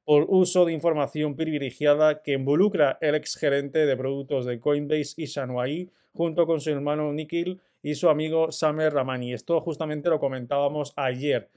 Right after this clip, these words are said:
Lo comentábamos ayer, esta información privilegiada, la cual, pues, han investigado a estos tres, ¿no? Dice, "El caso que ha llamado mucho la atención desde la sec presentó los cargos en dos mil veintitrés, eh, dos mil veintidós, perdón,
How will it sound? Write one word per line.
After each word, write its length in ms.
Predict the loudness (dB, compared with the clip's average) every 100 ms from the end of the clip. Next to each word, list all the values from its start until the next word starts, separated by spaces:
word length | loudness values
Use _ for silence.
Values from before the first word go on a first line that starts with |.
| _ _ _ -4
Lo 160 | 0
comentábamos 640 | 0 0 4 6 6 2 0
ayer, 440 | 0 2 2 0 -8 _
esta 440 | -4 -2 2 4 2
información 640 | -2 -2 -2 -2 -6 -4
privilegiada, 600 | -2 -4 -6 -6 0 0
la 140 | 0 -4
cual, 400 | 2 2 2 -2 _ _
pues, 360 | 0 0 0 -4
han 140 | -2
investigado 800 | -2 -2 -4 -4 -2 0 0 0
a 160 | 0 -2
estos 340 | -2 -4 -4
tres, 320 | 0 0 0
¿no? 280 | -2 -4 -4 -10 -20 -20 -4
Dice, 440 | 0 4 4 4
"El 320 | 2 2 2
caso 440 | 4 4 4 4 4
que 80 | 4
ha 60 |
llamado 380 | 4 2 2 2
mucho 200 | 2 2
la 60 | 2
atención 400 | 2 0 0 2
desde 300 | 2 2 2
la 160 | 2
sec 340 | 0 0 0 0
presentó 480 | -4 -4 -2 0
los 160 | 2 0
cargos 320 | 0 0 0
en 120 | 0
dos 120 | -2 -2
mil 120 | -2
veintitrés, 640 | -4 -6 -2 0 2 0
eh, 200 | -4 -4
dos 120 | -4 -4
mil 100 | -4
veintidós, 320 | -2 0 0
perdón, 400 | 0 0 -2